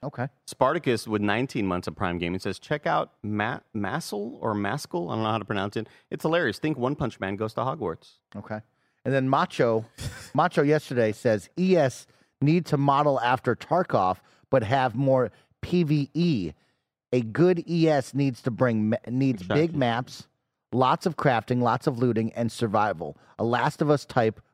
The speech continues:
Speaker 1: would be dope."
Speaker 2: The
Speaker 1: Now,
Speaker 2: cycle could have been that,
Speaker 1: let's
Speaker 2: man.
Speaker 1: be real. <laughs> Dude, let's be real. Okay, wipe your fucking minds. Do you two jabronis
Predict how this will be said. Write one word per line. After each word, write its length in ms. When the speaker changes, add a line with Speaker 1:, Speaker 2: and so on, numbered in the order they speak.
Speaker 1:
would 220
be 120
dope." 460
Speaker 2:
The 60
Speaker 1:
Now, 40
Speaker 2:
cycle 440
could 180
have 140
been 220
that, 180
Speaker 1:
let's 220
Speaker 2:
man. 80
Speaker 1:
be 100
real. 440
<laughs> 40
Dude, 160
let's 220
be 180
real. 480
Okay, 180
wipe 300
your 80
fucking 340
minds. 480
Do 100
you 220
two 180
jabronis 600